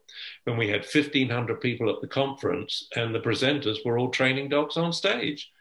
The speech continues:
dogs from the audience. And, and I love that. I mean, one of my favorite people to watch, I don't know whether you've ever seen her on stage, um,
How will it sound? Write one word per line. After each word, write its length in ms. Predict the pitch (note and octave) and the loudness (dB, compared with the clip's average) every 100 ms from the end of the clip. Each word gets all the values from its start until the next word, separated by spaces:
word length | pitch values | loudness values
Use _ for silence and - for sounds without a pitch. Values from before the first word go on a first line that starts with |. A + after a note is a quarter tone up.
| - | -2
dogs 240 | C3+ C3 | 0 0
from 140 | - C#3+ | 0 2
the 100 | D3 | 2
audience. 640 | G#3+ B3 F2+ E2+ - - _ _ _ _ _ D#3 | 2 0 -2 -4 -10 -14 _ _ _ _ _ -12
And, 100 | F#3+ | -6
and 160 | G3 | -4
I 80 | G#3 | -2
love 240 | D#3 - | 0 0
that. 120 | G#2+ A2 | 0 0
I 20 | |
mean, 160 | B2 | 2
one 100 | C#3+ | 4
of 80 | D3+ | 4
my 100 | C3 | 2
favorite 460 | A#2+ E3 E3 C#3 - | 2 4 6 4 4
people 200 | B2 A2 | 4 6
to 80 | G#2 | 4
watch, 420 | G#2 G2 - G#2 | 6 4 2 -2
I 20 | |
don't 140 | G#2 | -2
know 80 | - | -2
whether 100 | G2 | 0
you've 160 | G#2 G2 | 2 2
ever 120 | F#2 | 2
seen 280 | - A2 G#2 | 2 2 0
her 100 | G#2 | 0
on 140 | F#2+ | -2
stage, 600 | F2 - A2 G#2+ F#2 F2 | -2 2 4 4 2 2
um, 220 | G2 F#2+ | 2 0